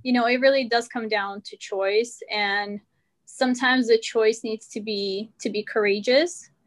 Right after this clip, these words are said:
and to swallow down the hesitance and the fear and the uncertainty and just kind of go into the situation and then make the best of it. And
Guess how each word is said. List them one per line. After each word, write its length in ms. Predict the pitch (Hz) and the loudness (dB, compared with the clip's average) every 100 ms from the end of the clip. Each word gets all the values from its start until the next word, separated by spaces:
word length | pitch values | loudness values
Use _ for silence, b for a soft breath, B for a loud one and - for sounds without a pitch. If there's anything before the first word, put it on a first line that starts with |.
| _ _ - | _ _ -4
and 220 | 214 220 - | -2 -2 0
to 300 | 233 220 208 262 | 4 6 6 2
swallow 480 | - 254 226 247 247 | -8 2 4 4 2
down 280 | 240 226 | 0 0
the 80 | 233 | -4
hesitance 800 | 208 220 240 - 254 254 285 285 - | -4 -6 -6 -8 -6 -2 -2 -4 -8
and 540 | 220 214 202 202 202 208 202 | -4 -2 -2 -6 -10 -8 -2
the 80 | 220 | -2
fear 680 | - 233 214 220 254 262 220 | -2 -2 2 4 4 2 0
and 180 | 220 208 | -4 -4
the 300 | 202 190 175 | -2 0 -2
uncertainty 840 | 220 226 - 208 233 247 254 254 | -6 -8 -6 -6 -4 -6 -4 -4
and 160 | 220 208 | -4 -4
just 220 | 208 - | -10 -12
kind 260 | - 208 208 | -10 -6 -6
of 160 | 196 190 _ _ _ _ _ _ _ 196 | -8 -10 _ _ _ _ _ _ _ -2
go 300 | 226 226 233 | 4 6 4
into 240 | 240 240 220 | 2 -2 -2
the 100 | 214 | -2
situation 840 | 220 202 220 208 208 214 208 202 | -6 -10 -4 -2 -2 -4 -8 -8
and 140 | 202 | -8
then 160 | 208 208 | -6 -4
make 220 | 208 208 | -6 -4
the 100 | 208 | -4
best 320 | 196 190 - | 0 -2 -2
of 140 | 202 196 | -6 0
it. 220 | 196 190 | 0 0
And 440 | 185 180 190 190 | -2 -6 -8 -12